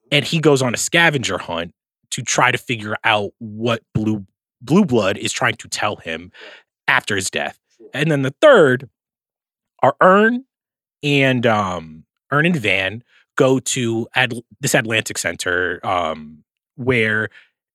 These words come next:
it's almost like they're trapped in a time loop with all of their exes, and they are trying to escape. First impressions,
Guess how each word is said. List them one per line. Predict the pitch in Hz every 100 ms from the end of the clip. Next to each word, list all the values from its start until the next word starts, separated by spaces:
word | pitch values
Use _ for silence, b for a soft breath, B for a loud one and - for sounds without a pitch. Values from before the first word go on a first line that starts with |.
| _ _
it's | 151 -
almost | 156 180 208
like | 202
they're | 185
trapped | - 160 -
in | 190
a |
time | - 104 82
loop | 98 - _ _ _ _ _ _ _ -
with | 127 -
all | - 131 127
of | 113
their | 120 107
exes, | - - 90 87 - -
and | 110
they | 98 90
are | 90
trying | - 101 90
to | - -
escape. | - - - - _ _ _ _ _ _ _ _ _ _
First | 160 147 -
impressions, | 127 - 95 - 85 87